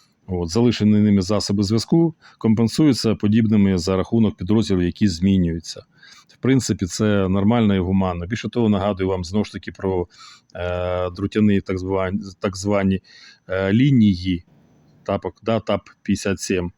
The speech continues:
щоб все ж таки торбіть своїх М Т Зшників, от, щоб у вас були на позиціях, е, проводна ета. Рація — це хорошо, радійки, а от, але воно там, якби, радійки додають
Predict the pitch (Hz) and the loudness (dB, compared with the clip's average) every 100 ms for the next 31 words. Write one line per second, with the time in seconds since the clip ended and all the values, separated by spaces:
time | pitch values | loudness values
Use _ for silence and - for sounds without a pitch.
0 | _ _ _ _ _ _ - 101 - 127 | _ _ _ _ _ _ -8 -6 -2 -4
1 | - 113 120 107 117 107 107 90 - 92 | -2 -2 -2 0 0 2 2 0 -2 -4
2 | - 95 98 104 139 - 98 85 90 87 | -2 -4 -2 0 0 0 -4 -4 -8 -10
3 | _ - - - _ - 92 87 - 104 | _ -20 -20 -20 _ -6 -4 -4 -4 0
4 | 107 113 95 110 117 110 95 92 95 95 | 2 2 0 2 4 4 2 0 -2 0
5 | 90 - 92 - - 98 92 90 98 98 | -2 -2 -4 -6 -6 -4 -2 -2 -2 0
6 | 95 98 90 90 87 - 87 107 _ - | 0 0 0 0 -2 -6 -10 -12 _ -4
7 | 104 120 - 107 104 - 110 - 156 127 | 0 0 0 -2 -2 -4 -4 0 0 2
8 | 113 110 104 98 95 - - - - _ | 2 2 2 0 -6 -12 -20 -20 -20 _
9 | _ - 196 98 90 90 - _ 226 92 | _ -6 -2 0 -2 -4 -12 _ -8 -2
10 | 107 107 104 104 98 95 95 95 95 98 | 2 2 2 2 0 0 0 -2 -2 -2
11 | 98 120 110 92 95 98 98 95 - - | 0 0 0 -4 -2 0 2 0 -4 -18